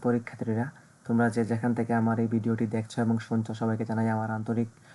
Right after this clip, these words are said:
অভিনন্দন এবং মুবারকবাদ। তো আজকে আমাদের আলোচনার বিষয় হয়েছে দুই হাজার ছাব্বিশ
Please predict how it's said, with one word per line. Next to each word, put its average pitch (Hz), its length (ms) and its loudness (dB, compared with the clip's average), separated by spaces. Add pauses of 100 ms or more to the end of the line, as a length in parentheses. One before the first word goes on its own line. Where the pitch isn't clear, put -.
(260)
অভিনন্দন 123 560 2 (100)
এবং 120 180 0 (100)
মুবারকবাদ। 110 520 0 (1040)
তো 117 100 2 (840)
আজকে 117 260 -4
আমাদের 127 240 4
আলোচনার 120 460 2
বিষয় 113 340 0
হয়েছে 113 360 -2 (540)
দুই 117 160 2
হাজার 120 260 2
ছাব্বিশ 113 440 -2